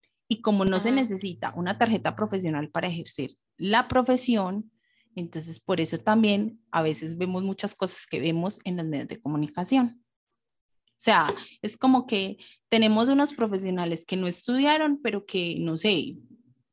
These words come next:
Speaker 1: hacen producciones, eh, escriben guiones, eh, no sé, periodistas, ¿me entiendes? Que son muy buenos y aprendieron de forma empírica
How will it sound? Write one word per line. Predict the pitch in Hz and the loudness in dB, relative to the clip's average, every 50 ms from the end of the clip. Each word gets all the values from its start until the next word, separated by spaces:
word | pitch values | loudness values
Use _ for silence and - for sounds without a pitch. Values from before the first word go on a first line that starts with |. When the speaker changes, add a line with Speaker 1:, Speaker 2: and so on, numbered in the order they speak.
| _ _ _ _ _ _ _ _ _ _ _ _ - | _ _ _ _ _ _ _ _ _ _ _ _ 0
Speaker 1:
hacen | 185 170 175 180 185 190 196 | 0 2 2 2 2 2 0
producciones, | 196 - 214 180 165 147 - - - 175 180 196 208 202 185 175 160 160 151 151 170 - - - - - _ _ - | 2 2 2 2 2 0 -2 -6 -4 -2 0 0 2 2 0 0 0 0 -2 -4 -6 -10 -16 -20 -20 -20 _ _ -2
eh, | 165 170 165 165 165 160 160 160 156 - - | 0 2 2 4 2 2 0 -2 -4 -4 -4
escriben | 185 180 - - - 170 165 151 147 151 | -6 -6 -6 -6 -8 -8 -6 -4 -4 -2
guiones, | 160 180 185 190 196 196 180 170 165 160 156 151 160 156 - - _ - - _ _ | -2 0 0 2 2 2 2 2 2 2 0 -2 -4 -6 -8 -12 _ -20 -20 _ _
eh, | - 175 170 170 170 170 165 165 165 165 165 160 170 170 160 160 - - - _ _ _ - | -2 0 2 4 4 4 4 2 2 0 0 -2 -4 -6 -8 -10 -14 -20 -20 _ _ _ -8
no | - 165 160 | -6 -4 -2
sé, | 165 214 226 | 0 0 0
periodistas, | 220 214 180 170 165 165 165 208 240 226 - - 170 165 | 0 -2 -2 0 0 0 2 0 0 -2 -4 -6 -10 -8
¿me | 175 180 | -6 -6
entiendes? | 180 208 254 254 220 180 160 156 160 - _ - - - - _ - | -4 -2 0 0 0 0 -4 -6 -8 -10 _ -20 -20 -20 -20 _ -4
Que | 190 180 | -2 0
son | 185 185 | 2 2
muy | 190 196 208 220 | 4 4 4 2
buenos | 208 233 262 269 262 262 262 262 262 | 4 4 4 4 4 2 2 2 0
y | |
aprendieron | 214 - - 185 180 175 170 165 175 | -2 -4 -4 -6 -4 -4 -4 -4 -2
de | 185 202 | -4 -4
forma | 196 - 175 - 170 160 | -2 -2 -2 -2 -2 -2
empírica | 175 175 - 240 226 180 180 - - - 226 240 247 247 | -2 -2 0 0 0 0 -4 -6 -4 -2 -2 -2 -2 -4